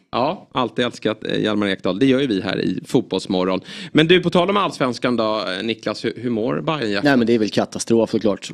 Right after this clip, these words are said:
Speaker 1: Mm.
Speaker 2: Eh, total jävla haveri.
Speaker 1: Ja.
Speaker 2: Det är Persien och, och
Speaker 1: Du låter som
Speaker 2: Rubinho.
Speaker 1: Bayerna gör på sociala
Speaker 2: Ja.
Speaker 1: medier nu.
Speaker 2: Nej,
Speaker 1: Och
Speaker 2: men så är det. Men
Speaker 1: Ja.
Speaker 2: det känns hopplöst. Hopplöst på, liksom, alla sätt. Och, liksom,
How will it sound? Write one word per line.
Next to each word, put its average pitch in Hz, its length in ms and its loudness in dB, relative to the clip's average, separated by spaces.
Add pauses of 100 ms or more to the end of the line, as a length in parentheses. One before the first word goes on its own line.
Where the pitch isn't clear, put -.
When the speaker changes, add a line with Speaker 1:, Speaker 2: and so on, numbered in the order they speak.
(100)
Speaker 1:
Mm. 127 140 -2 (560)
Speaker 2:
Eh, 107 60 -8 (400)
total 117 460 2
jävla 90 260 -2
haveri. 98 600 0
Speaker 1:
Ja. 110 260 -2
Speaker 2:
Det 113 200 4
är 101 120 -2 (100)
Persien 101 560 0
och, 95 120 2
och 107 320 -2
Speaker 1:
Du 117 140 6
låter 139 200 4
som 101 120 4
Speaker 2:
Rubinho. 131 180 6
Speaker 1:
Bayerna 127 320 0
gör 127 180 2
på 127 140 0
sociala 117 360 2
Speaker 2:
Ja. 101 120 4
Speaker 1:
medier 110 180 2
nu. 92 220 0
Speaker 2:
Nej, 123 100 6
Speaker 1:
Och 120 60 4
Speaker 2:
men 107 120 2
så 123 120 4
är 113 120 6
det. 90 160 2
Men 107 240 -2
Speaker 1:
Ja. 104 140 0
Speaker 2:
det 98 640 2
känns 101 160 2
hopplöst. - 680 -2
Hopplöst 123 680 0
på, 104 320 2
liksom, 101 200 -2
alla 98 200 2
sätt. 90 260 -4
Och, 85 60 -2
liksom, 87 280 -6